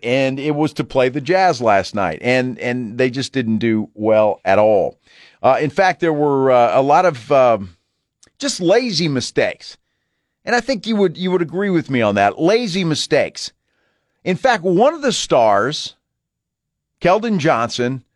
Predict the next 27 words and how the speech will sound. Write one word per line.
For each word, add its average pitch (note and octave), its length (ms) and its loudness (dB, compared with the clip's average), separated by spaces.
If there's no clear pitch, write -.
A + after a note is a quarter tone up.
only A3+ 420 0
played F#3+ 460 -2
four F#3+ 380 0
minutes F#3 360 -4
in C3 100 0
that A#2+ 220 0
ball A#2+ 220 4
game, C3+ 240 0
and C#3+ 100 -2
he C#3+ 100 0
was C3 200 -4
benched. G#2+ 640 -4
Now, C#3 80 0
Greg F#3 320 0
Popovich E3+ 840 -2
wasn't F#3 400 0
feeling G#3+ 460 0
well C#3 240 4
after C3+ 240 -2
the B2 80 -4
game, F3 300 0
reportedly, A2 720 -2
so E3 460 2
his D3+ 220 -2
assistant, D#3+ 640 -4
Mitch E3+ 460 -2
Johnson, F#3+ 640 -2